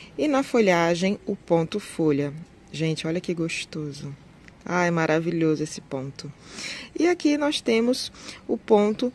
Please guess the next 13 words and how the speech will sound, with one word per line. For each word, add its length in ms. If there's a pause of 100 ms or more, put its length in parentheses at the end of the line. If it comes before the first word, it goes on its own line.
(120)
nó 320
francês, 760
pra 180
ficar 400
nesse 300
miolo, 580
deixando 400
ainda 180
mais 600
bonito 380
o 40
nosso 260
bordado. 640